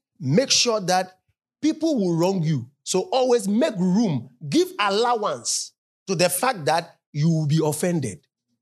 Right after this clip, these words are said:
So you don't get angry by heart. Oh, hello. <laughs> Tell them that's, that's why you have to be taught. Tell them.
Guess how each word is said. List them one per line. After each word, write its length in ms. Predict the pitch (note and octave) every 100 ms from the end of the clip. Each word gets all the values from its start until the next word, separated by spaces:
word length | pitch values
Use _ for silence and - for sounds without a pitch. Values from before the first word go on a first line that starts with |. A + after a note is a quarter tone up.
| _ _ _ _ _
So 180 | - D#3
you 160 | D3
don't 240 | C#3 F3+ F#3
get 260 | D3+ D3+ D3+
angry 380 | C#3+ C#3+ B2+ C#3+
by 180 | B2 G#2
heart. 520 | G2+ A#2+ - - - _ _ _ _ _ _ _
Oh, 120 | G3+
hello. 720 | C#3 G3 G3 G#3+ F#3 B2 G2+ - _ _ _ _ _ _ _ _ -
<laughs> 360 | - - _ E3 - C3 - D#3+ - - - C#3+ _ _ - _ _ - - - _ _ _ _ _
Tell 140 | F3+ F#3
them 140 | E3
that's, 140 | E3+
that's 280 | E3 D#3+ G3+
why 100 | F#3+
you 100 | F3+
have 120 | E3 D#3+
to 80 |
be 80 | C3+
taught. 360 | A#2+ D3 G#2+ -
Tell 180 | - D#3+
them. 220 | C3 A#2